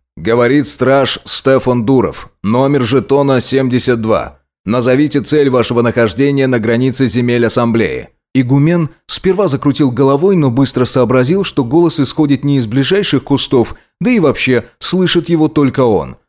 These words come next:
Поднял руку, приказывая отряду остановиться, и степенно произнес: "Здравствуй, Стефан. Я отец Иннокентий, настоятель мужского монастыря в Сосновке. Мы с тобой знакомы.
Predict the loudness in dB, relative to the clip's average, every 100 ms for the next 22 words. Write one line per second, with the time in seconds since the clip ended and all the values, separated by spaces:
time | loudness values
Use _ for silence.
0 | _ -6 -2 0 0 2 2 2 2 0
1 | 0 -2 0 0 0 2 0 0 0 0
2 | 0 0 -2 0 0 0 -2 -2 -4 -4
3 | -4 -2 -2 0 0 0 0 0 0 -2
4 | -4 -6 -14 _ _ -14 -12 -6 -2 0
5 | 0 -4 -6 0 2 2 -2 -4 -2 -4
6 | -8 -12 -12 -18 _ _ -8 -2 0 0
7 | -2 0 0 0 -2 -2 -2 -2 -2 -2
8 | -4 -12 -14 -16 -6 -2 -2 0 0 2
9 | 2 2 2 2 2 -2 -4 -2 0 2
10 | 2 0 -2 -2 -2 0 0 -2 -4 -4
11 | -4 -2 -2 -4 -10 -10 -4 -2 -2 -2
12 | -2 0 0 0 -2 -4 -4 -4 -4 -6
13 | -12 -18